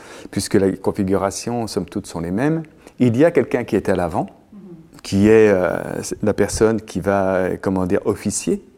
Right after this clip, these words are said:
que ce soit un enseignant, que ce soit un acteur, que ce soit un ecclésiastique et autres. Et puis il y a ceux qui sont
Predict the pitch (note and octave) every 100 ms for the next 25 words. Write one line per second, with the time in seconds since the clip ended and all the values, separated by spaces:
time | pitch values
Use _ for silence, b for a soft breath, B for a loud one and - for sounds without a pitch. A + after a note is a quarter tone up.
0 | _ - F2+ F2+ - F#2+ F#2+ - F2 E2
1 | F#2 - F2+ - - E2+ D#2+ - - -
2 | - - - - - - - B B B
3 | B - F#2+ F2 F#2+ F#2 F2 - G2 -
4 | G#2+ F#3+ - - _ C3 - D3+ D#3 G#3+
5 | - F#3+ D3+ - - D3